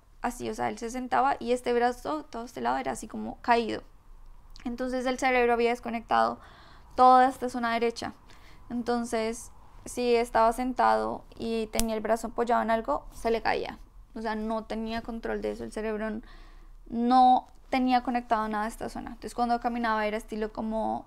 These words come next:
un zombie, como que arrastraba todo esto así.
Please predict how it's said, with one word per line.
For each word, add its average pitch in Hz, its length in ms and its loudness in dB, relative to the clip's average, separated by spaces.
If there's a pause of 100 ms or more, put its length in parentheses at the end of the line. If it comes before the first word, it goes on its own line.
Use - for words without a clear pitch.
(100)
un 233 180 -2
zombie, 202 480 -6
como 220 160 -8
que 214 120 -4
arrastraba 214 640 0
todo 220 280 -2
esto - 200 -12
así. - 300 -10